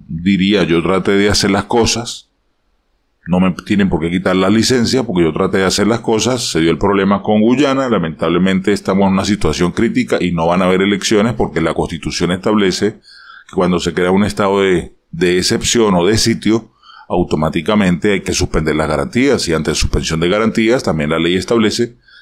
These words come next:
que no pueden haber elecciones constitucionalmente y aplicando la Constitución por ahí se van a ir ellos.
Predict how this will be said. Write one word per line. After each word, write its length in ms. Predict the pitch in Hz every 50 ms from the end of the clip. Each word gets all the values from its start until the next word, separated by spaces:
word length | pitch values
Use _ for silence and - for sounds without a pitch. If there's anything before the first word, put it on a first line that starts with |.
| - _
que 120 | - 101 95
no 160 | 98 92 92
pueden 180 | 101 104 104 98
haber 200 | 92 90 87 98
elecciones 720 | 101 98 90 - 131 135 147 131 101 - - - - _ _ _ _ _ _ _ _ _ _ _ _ _ _ _ _ _ _ _
constitucionalmente 1080 | - 113 113 101 - 107 95 92 101 - 92 90 85 85 90 110 127 120 - 107 - - - _ _ -
y 100 | 90 98
aplicando 460 | 101 - 85 85 - 85 82 87 98
la 120 | 107 110
Constitución 600 | - 98 - 98 - - 80 76 - 98 104 107 95
por 160 | - 95 98
ahí 100 | - 87
se 140 | - - 101
van 160 | 98 98 101
a 60 | 104
ir 100 | 104 110
ellos. 460 | 123 123 113 101 - - - - _